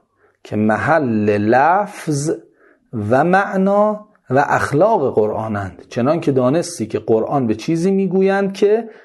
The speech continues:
نقش قرآن در آن باشد و نقش کامل قرآن به حسب معنا و لفظ در قلوب مطهر ایشان حاصل است،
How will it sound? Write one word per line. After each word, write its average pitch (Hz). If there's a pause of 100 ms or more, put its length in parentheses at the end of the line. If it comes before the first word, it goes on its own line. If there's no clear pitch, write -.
(140)
نقش 123
قرآن 131
در 127
آن 110
باشد 107
و 120
نقش 160
کامل 113
قرآن 117
به 107
حسب 185
معنا 107
و 120
لفظ 190 (500)
در 127
قلوب 135
مطهر 123
ایشان 143
حاصل 113
است، 113